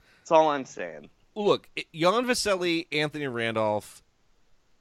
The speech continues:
Speaker 2: uh, and even, um, Sergio Yul, is that how you say his name?
Speaker 1: Mm-hmm.
Speaker 2: All of them would be playing twenty-plus minutes for the Cleveland Cavaliers tonight.
Speaker 1: <laughs>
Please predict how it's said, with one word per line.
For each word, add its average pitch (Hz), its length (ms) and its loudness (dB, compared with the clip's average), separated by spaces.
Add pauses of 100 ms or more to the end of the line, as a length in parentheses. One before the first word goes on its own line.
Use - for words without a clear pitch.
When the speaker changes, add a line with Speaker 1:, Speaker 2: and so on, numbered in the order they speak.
(200)
Speaker 2:
uh, 92 460 2 (100)
and 131 180 6
even, 156 460 2
um, 98 440 -2 (180)
Sergio 139 680 0
Yul, 139 600 0
is 131 140 -6
that 151 100 2
how 165 80 -4
you 160 80 -4
say 165 160 -6
his 165 140 -8
name? 170 260 -6 (260)
Speaker 1:
Mm-hmm. 131 420 -4 (760)
Speaker 2:
All 196 320 12
of 151 140 4
them 131 220 6
would 117 160 2
be 120 140 0
playing 117 380 -2
twenty-plus 107 720 -6
minutes 76 300 -12
for 90 120 -10
the 82 80 -8
Cleveland 78 380 -12
Cavaliers 65 580 -12
tonight. - 260 -6 (320)
Speaker 1:
<laughs> 190 140 6